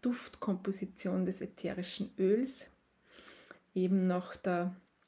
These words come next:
äh, Tiffany Carroll und nach dem Peter Holmes, die das eben da so, mm, erarbeitet, erfunden haben.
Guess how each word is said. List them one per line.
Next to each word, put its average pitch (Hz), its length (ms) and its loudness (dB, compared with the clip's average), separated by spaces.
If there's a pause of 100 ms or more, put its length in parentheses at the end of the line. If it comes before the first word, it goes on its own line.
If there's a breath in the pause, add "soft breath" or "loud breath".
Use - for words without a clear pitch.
(140)
äh, 170 240 0
Tiffany 202 380 0
Carroll 196 440 0
und 190 140 2
nach 185 180 -2
dem 196 120 -4
Peter 202 360 -4
Holmes, 202 360 0
die 185 100 -2
das 185 140 -2
eben 190 120 0
da 180 160 -2 (720 loud breath)
so, 180 540 -2 (920)
mm, 175 800 -2 (460)
erarbeitet, 190 540 0
erfunden 240 560 4
haben. 208 300 2